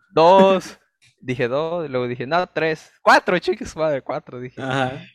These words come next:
Speaker 1: Y di-, y ahorita me puedo pensar, "Verga, güey, voy a poder a cuatro chamacos, güey, en mi vida va a estar, va a estar cabrón, güey".
Speaker 2: Sí, güey.
Speaker 1: Pero, pero no sé, o sea, visualizo esa imagen y,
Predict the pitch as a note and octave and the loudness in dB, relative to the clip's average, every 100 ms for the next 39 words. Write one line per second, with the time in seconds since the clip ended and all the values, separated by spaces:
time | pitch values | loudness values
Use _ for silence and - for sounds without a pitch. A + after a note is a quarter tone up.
0 | _ - C#3 D3 D3+ B2 D#3 C#3+ C#3+ E3 | _ -2 2 4 4 4 4 4 4 2
1 | D#3+ D#3+ D3 - C3 A#2 D3 D#3+ E3+ D#3 | 2 0 -2 -4 -6 -4 -2 2 4 4
2 | D3 C3 D3 - D#3+ D3+ F#3 F3 D3+ D#3+ | 4 2 0 -2 0 2 2 0 -4 -4
3 | - F3+ D3+ C#3+ C#3 D#3+ F#3 F3 F#3+ F3+ | -2 -4 -6 -14 -14 -8 -6 -4 -4 -6
4 | C#3 A#2+ A#2 F3 A3+ D#3 - C#3 C#3 A2 | -8 -12 -10 -8 -8 -10 -10 -8 -6 -6
5 | - - - - C3+ - A2 C3 C#3+ A2+ | -8 -8 -8 -8 -10 -6 -6 -6 -6 -6
6 | - _ _ - F2 F2+ G2 A#2+ A2+ A2 | -10 _ _ -18 -16 -12 -2 2 4 4
7 | G#2+ G#2 G2+ G#2 - _ _ _ _ _ | 4 4 0 -4 -10 _ _ _ _ _
8 | _ _ _ _ - A2+ A2+ E3 - D4+ | _ _ _ _ -10 -6 -6 -8 -4 -2
9 | G4 E4 C#3+ B2+ A#3+ - A#2+ A#2 - _ | 0 0 -2 -4 -10 -8 -6 -8 -14 _
10 | _ _ A#2+ B2 B2+ B2 C3+ F#3 F#3 D#3+ | _ _ -8 -4 0 0 0 -4 -4 -4
11 | C#3 D#3 - F3 C3 A#2 A2 | -2 -4 -4 -10 -12 -14 -16